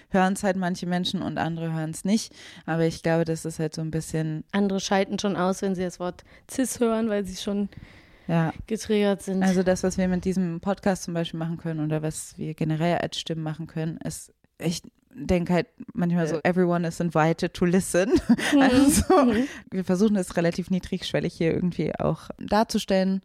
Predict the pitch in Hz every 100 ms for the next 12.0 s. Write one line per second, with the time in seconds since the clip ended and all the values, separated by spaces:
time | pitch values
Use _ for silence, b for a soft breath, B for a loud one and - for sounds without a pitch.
0 | b b b b _ _ _ 185 180 180
1 | 226 196 - 185 202 190 190 185 185 180
2 | 180 180 180 175 175 165 - 185 180 180
3 | - B B B B B B - 175 175
4 | 175 175 - 175 175 170 170 170 170 -
5 | 170 160 160 - - - 165 165 165 165
6 | 160 - _ _ _ _ 160 165 170 -
7 | 165 - 160 165 - 160 - 165 151 156
8 | 160 - 170 - 160 156 - 160 160 -
9 | - 156 151 - - 151 143 151 - 147
10 | 151 156 - - 156 156 _ - 247 240
11 | 226 175 180 165 156 160 160 - 202 233